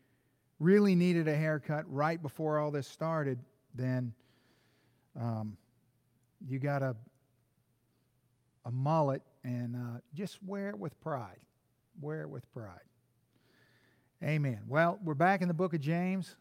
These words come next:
this morning, and I'm excited about what God has in store for us. You can see the chats on, so you can participate with us as we go through this.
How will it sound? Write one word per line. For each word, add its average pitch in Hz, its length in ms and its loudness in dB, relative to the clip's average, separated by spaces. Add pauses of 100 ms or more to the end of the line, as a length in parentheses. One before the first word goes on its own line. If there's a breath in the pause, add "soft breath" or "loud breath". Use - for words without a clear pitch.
(300)
this 139 180 -10
morning, 190 440 -2 (160)
and 135 480 -2
I'm 151 160 -4
excited 151 400 -2
about 151 240 -2
what 147 180 -4
God 147 240 -2
has 143 180 -2
in 135 80 -8
store 147 280 -6
for 165 360 -4
us. 185 220 -8 (540 soft breath)
You 135 100 -4
can 135 100 -4
see 165 240 -2
the 147 120 -2
chats 156 440 -2
on, 165 280 -4
so 131 240 -6
you 135 240 -6
can 131 260 -6
participate 156 800 -6
with 147 180 -4
us 170 160 -8
as 131 140 -10
we 131 80 -6
go 135 180 -4
through 151 300 -4
this. 165 360 -6